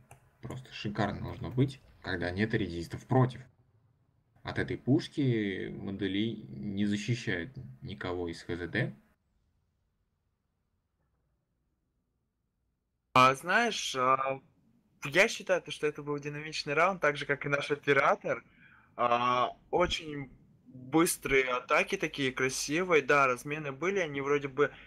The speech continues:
Speaker 2: затягивали игру, но все равно были какие-то, а, залеты секундные, которые реально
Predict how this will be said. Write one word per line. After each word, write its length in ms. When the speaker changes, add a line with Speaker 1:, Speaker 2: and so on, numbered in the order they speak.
Speaker 2:
затягивали 680
игру, 200
но 100
все 200
равно 280
были 300
какие-то, 640
а, 260
залеты 880
секундные, 800
которые 500
реально 580